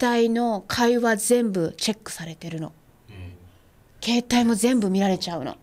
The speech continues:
Speaker 2: へー。
Speaker 1: 「私アメリカ行くのよ、イエーイ」みたいな全部読まれちゃうの。
Speaker 2: うん。
Speaker 1: うん。で、
Speaker 2: すごいじゃない。
Speaker 1: そう。私はね、別室でね、その、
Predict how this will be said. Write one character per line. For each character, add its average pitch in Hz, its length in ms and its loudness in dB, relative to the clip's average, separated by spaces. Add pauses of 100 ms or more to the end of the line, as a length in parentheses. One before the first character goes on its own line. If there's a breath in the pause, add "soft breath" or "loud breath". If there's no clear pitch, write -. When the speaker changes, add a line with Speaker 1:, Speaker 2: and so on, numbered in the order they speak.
(440)
Speaker 2:
へ 85 540 -20
ー。 - 40 -20 (300)
Speaker 1:
「私 - 300 -2
ア 214 80 2
メ 226 100 0
リ 233 120 -2
カ 240 100 0
行 233 100 0
く 254 80 -2
の 226 80 -2
よ、 202 120 -2
イ 202 80 2
エ 233 220 2
ー - 20 -2
イ」 185 40 -2
み 175 100 -6
た 180 100 -6
い 170 40 -6
な 175 80 -4
全 208 280 0
部 180 60 -2
読 170 120 0
ま 175 100 -2
れ 165 80 -4
ち - 120 -12
ゃ - 60 -12
う - 40 -12
の。 - 100 -16 (1120)
Speaker 2:
う - 20 -10
ん。 202 40 -4
Speaker 1:
う - 20 -2 (240)
ん。 180 80 -10 (760 loud breath)
で、 233 500 4 (680 loud breath)
Speaker 2:
す - 80 -20
ご 95 100 -16
い 90 40 -16
じ - 100 -18
ゃ - 40 -20
な - 20 -20
い。 - 40 -20 (120)
Speaker 1:
そ - 480 0 (400)
う。 233 40 -4
私 269 400 4
は 269 80 4
ね、 254 160 4
別 233 220 4
室 - 180 0
で 240 140 4
ね、 214 400 0 (560 soft breath)
そ - 240 2
の、 202 1000 2